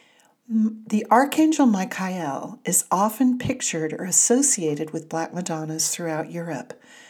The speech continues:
most notably at the Jasna Gora Shrine in Czestochowa, Poland,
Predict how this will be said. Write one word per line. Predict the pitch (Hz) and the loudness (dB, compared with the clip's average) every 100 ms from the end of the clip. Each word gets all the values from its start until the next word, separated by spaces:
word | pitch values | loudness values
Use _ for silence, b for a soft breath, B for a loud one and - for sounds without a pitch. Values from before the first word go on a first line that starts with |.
| B | B
most | 208 220 - | 2 4 2
notably | 185 175 185 202 226 254 269 269 - | -2 -2 2 4 4 2 2 0 -2
at | 170 - _ | -4 -4 _
the | - 156 | -4 -4
Jasna | 160 165 175 - 202 185 | 0 2 2 2 0 -4
Gora | 180 170 165 | -6 -4 -4
Shrine | 151 - 214 220 233 240 226 | -2 0 2 4 4 4 2
in | 165 | -4
Czestochowa, | 160 - 175 - 156 180 233 - | -6 -4 -2 -4 -6 -8 -6 -8
Poland, | - 233 233 233 226 226 | -2 2 4 4 2 0